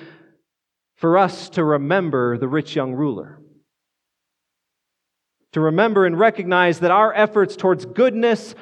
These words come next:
are not what God is looking for, but rather He wants our heart and to, for us to see Him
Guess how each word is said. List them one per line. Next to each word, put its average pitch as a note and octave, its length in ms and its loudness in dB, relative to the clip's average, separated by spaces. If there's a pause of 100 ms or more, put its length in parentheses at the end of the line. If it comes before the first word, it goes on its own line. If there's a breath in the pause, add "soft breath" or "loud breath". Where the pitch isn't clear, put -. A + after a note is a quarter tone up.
are E3+ 120 0
not A3 320 2
what G#3+ 160 0
God G#3+ 240 2
is D#3 120 -2
looking A3 480 -2
for, F3+ 300 2
but F#3 140 0
rather G#3+ 420 2
He F3+ 140 -4
wants A3+ 320 0
our E3+ 160 4
heart A3 560 0 (420 loud breath)
and F3 100 -4
to, F3+ 200 -2
for G3 140 2
us G#3 120 2
to G3+ 120 -6
see A3 260 -2
Him F#3+ 520 0